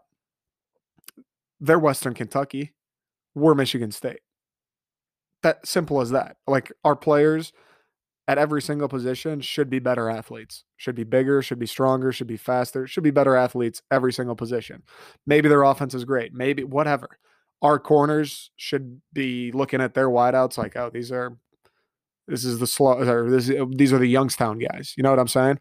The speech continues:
Our offensive linemen should be pushing around their defensive line like, "Oh, these guys are,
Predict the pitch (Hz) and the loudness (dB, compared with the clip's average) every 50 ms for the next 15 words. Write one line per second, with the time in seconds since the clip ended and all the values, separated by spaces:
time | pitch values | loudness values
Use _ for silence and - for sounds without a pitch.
0 | - - - - - - 139 143 143 139 127 - 147 147 131 - 127 120 120 127 | -6 -18 -20 -10 0 2 4 6 6 4 4 2 0 0 0 0 0 2 2 2
1 | 139 143 135 123 117 - - 120 123 120 - - - - 147 131 - 139 135 127 | 2 2 0 -2 -2 -4 -4 -2 -2 -4 -4 -6 -4 -2 -2 -2 -2 -4 -2 0
2 | 123 127 127 123 120 123 127 131 120 120 123 113 - 123 117 107 - 117 120 117 | 0 2 0 0 0 0 -2 -2 0 -2 -4 -2 -2 -4 -6 -4 -4 -4 -2 -2
3 | 120 120 113 113 113 120 - 135 147 135 - 127 139 147 139 127 131 135 127 - | -2 -2 -4 -8 -10 -8 -6 -6 -6 -6 -6 -6 -6 -6 -6 -8 -8 -10 -10 -14
4 | - - 135 131 | -14 -14 -14 -18